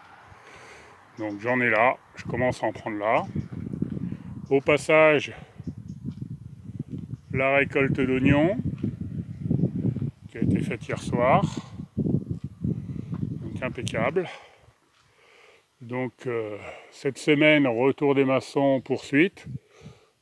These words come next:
Moi, je poursuis, euh, mon terrassement de vent de manière à être propre avant de mettre la bâche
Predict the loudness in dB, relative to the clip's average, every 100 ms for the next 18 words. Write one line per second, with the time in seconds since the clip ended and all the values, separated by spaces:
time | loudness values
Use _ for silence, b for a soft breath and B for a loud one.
0 | -4 2 2 0 -2 -2 -2 -2 0 0
1 | -2 -10 _ _ _ -6 -2 0 -2 -2
2 | -2 -2 -4 -4 0 0 4 6 8 8
3 | 6 4 4 6 6 6 4 0 2 2
4 | 4 4 2 0 0 0 -2 0 0 -2
5 | -2 0 4 4 2 -6